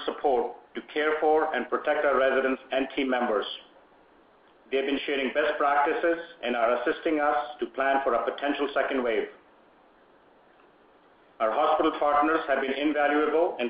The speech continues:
promoting system integration and have helped us evaluate and implement additional measures, processes, and protocols. We are committed to increased and transparent communications with our residents and their families.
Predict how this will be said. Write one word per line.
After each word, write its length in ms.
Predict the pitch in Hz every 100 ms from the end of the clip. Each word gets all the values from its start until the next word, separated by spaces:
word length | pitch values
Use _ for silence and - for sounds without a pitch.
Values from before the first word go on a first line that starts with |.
| -
promoting 380 | 139 139 135 131
system 300 | - 165 170
integration 640 | 156 156 151 139 139 135 156 - - - _ 123
and 100 | 123
have 140 | -
helped 260 | 143 - 160
us 80 | 151
evaluate 540 | 127 131 139 151 156 - 127
and 100 | 131
implement 460 | 143 156 143 135
additional 420 | 127 135 160 175
measures, 460 | 151 143 139 139 139 - - -
processes, 600 | - 139 139 143 143 139 - -
and 160 | 135 131
protocols. 560 | 139 131 - 123 107 - - - - _ _ _ _ _ _ _ _ - - - - - _ _ _ _ - - - - -
We 80 | 139
are 160 | 139
committed 540 | 143 170 196 220 214 -
to 80 | 147
increased 480 | 135 - 175 180
and 140 | 147 131
transparent 580 | 147 139 139 170 170 165
communications 680 | 156 151 151 139 135 143 139 139 - 120
with 120 | 120
our 120 | 120
residents 440 | 135 147 151 151 - - -
and 160 | 135
their 180 | 131 -
families. 400 | 131 120 110 101